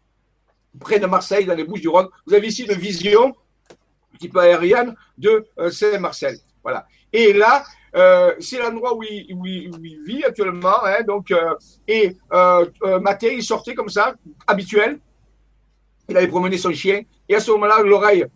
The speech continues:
lui siffle. C'est, euh, il a appris au cours du temps que lorsque ça siffle comme ça, c'est qu'il y a une communication qui va se faire, qui va se faire, ou alors un événement.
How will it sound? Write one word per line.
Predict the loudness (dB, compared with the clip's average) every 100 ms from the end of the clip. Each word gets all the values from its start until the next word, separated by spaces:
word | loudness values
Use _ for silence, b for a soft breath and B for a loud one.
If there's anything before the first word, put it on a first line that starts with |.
| _
lui | -10 -8
siffle. | -6 -8 -10 -16 _
C'est, | 0 0 2
euh, | -2 -4
il | -2
a | 0 0
appris | -2 -10 -12 -14
au | -10
cours | -8
du | -6
temps | 0 0 0
que | -2
lorsque | -4 -4 -8 b -8
ça | -6
siffle | -6 -6 -8 -6
comme | -6 -4
ça, | -2 -2 -4 B B B
c'est | -4 0
qu'il | 2
y |
a | 2 0
une | -4
communication | -2 -4 -4 -4 -2 -2 -2
qui | -2
va |
se | 0 0
faire, | 0 0
qui | -6 -20 _
va | -4
se | -2
faire, | 2 4 4
ou | 4
alors | 4 4 0 _ _ _ _ _ -2 0
un | 4
événement. | 4 2 2 -2